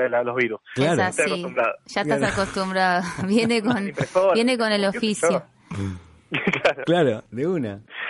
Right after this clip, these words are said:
Speaker 1: Eh, sí, se mezcla un poco todo. Pero es un buen momento para ser programador. Eso es
Speaker 2: Es,
Speaker 1: verdad.
Speaker 2: es un buen momento, por eso te digo.
Speaker 1: Haciendo cosas que de otro, de otro modo no hubiera podido hacer.
Speaker 2: No, no, no, no. Y a mí
Speaker 3: Y,
Speaker 2: también me
Speaker 3: y,
Speaker 2: llama mucho la atención
Speaker 3: y
Speaker 2: lo, lo
Speaker 3: vimos
Speaker 2: que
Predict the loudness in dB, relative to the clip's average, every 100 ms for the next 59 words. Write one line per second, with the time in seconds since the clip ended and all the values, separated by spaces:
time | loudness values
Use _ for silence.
0 | -8 -10 -14 -6 0 4 4 2 0 0
1 | -2 -4 -4 0 0 0 -4 -4 0 4
2 | 4 4 2 -4 -16 -2 -2 0 0 2
3 | 2 2 2 2 0 -2 -10 _ -2 0
4 | 0 -2 -2 -2 0 2 2 4 2 2
5 | 2 2 0 -2 0 -2 -2 -2 2 0
6 | -2 _ 2 4 2 0 -14 _ _ _
7 | -2 2 4 2 2 0 0 -4 -2 -2
8 | -4 -4 -8 -10 _ 0 2 2 2 0
9 | -2 -4 0 2 2 2 0 -4 -8 -2
10 | 0 2 0 -4 -2 0 0 2 2 2
11 | 2